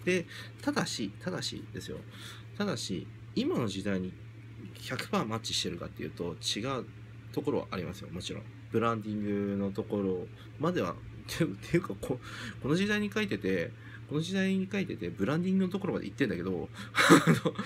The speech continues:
すげえなっていう話なんですね。独学でしょ？みたいな。<laughs> で、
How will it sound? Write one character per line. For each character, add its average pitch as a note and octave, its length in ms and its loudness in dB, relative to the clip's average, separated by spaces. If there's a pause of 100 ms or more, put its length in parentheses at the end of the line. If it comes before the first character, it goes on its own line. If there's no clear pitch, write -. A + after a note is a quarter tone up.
(340)
す - 220 -6
げ A#3+ 220 0
え A#2+ 40 2
な - 80 -4
っ - 40 -8
て - 180 -4
い - 20 0
う - 40 -2
話 F2+ 260 -4
な D2+ 60 -6
ん - 20 -8
で D#2+ 60 -8
す - 40 -12
ね。 - 200 -12 (400)
独 F3+ 220 -2
学 A3+ 260 0
で C4 80 0
し B3 100 0
ょ？ D4+ 100 2
み F#3+ 80 -2
た - 100 2
い - 40 8
な。 - 60 6 (440)
<laughs> A#3+ 400 -10
で、 A2+ 200 0